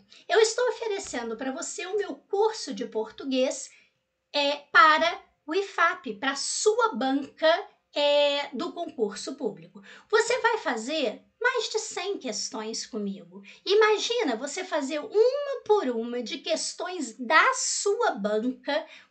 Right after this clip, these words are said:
com explicações rápidas e certeiras desse jeito. Então, olha, é muita qualidade por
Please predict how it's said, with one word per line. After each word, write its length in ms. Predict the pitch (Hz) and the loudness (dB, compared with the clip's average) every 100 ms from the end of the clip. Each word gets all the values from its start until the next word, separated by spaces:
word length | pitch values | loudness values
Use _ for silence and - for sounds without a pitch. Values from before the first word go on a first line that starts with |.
| _ | _
com 200 | 480 453 | 4 4
explicações 800 | - - 330 277 - 294 277 - | 2 -6 -6 -6 -4 -4 -4 -4
rápidas 680 | - 320 370 359 277 277 | 2 2 2 -4 -4 -4
e 60 | 269 | -6
certeiras 720 | - 220 - - 254 226 208 | -8 -8 -10 -4 -2 -2 -4
desse 300 | 220 226 240 | -6 -6 -8
jeito. 420 | 202 170 139 - - - - | -8 -12 -16 -20 -20 -20 -6
Então, 300 | - 339 302 | 0 2 2
olha, 320 | 220 196 196 - _ | 0 -2 -8 -18 _
é 140 | - 254 | -4 0
muita 720 | 202 196 226 339 480 494 466 | 0 0 0 2 2 0 -4
qualidade 1000 | - 254 208 196 202 254 349 311 196 202 - _ | -4 -6 -6 -8 -4 0 0 -2 -8 -12 -16 _
por 100 | - | -4